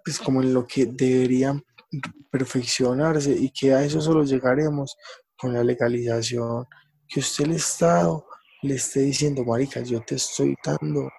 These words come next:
este L S D que es cien por ciento L S D", que tengan, "Yo te estoy dando este moño,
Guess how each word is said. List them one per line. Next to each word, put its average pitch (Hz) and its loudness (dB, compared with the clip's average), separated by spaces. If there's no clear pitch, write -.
este 135 -2
L 143 2
S 139 0
D 151 0
que - -4
es 120 -2
cien 127 -4
por 127 0
ciento 131 -4
L 127 2
S 127 -2
D", 131 0
que 143 -4
tengan, 139 0
"Yo 127 0
te - -6
estoy 147 2
dando 147 0
este 151 -2
moño, 151 -2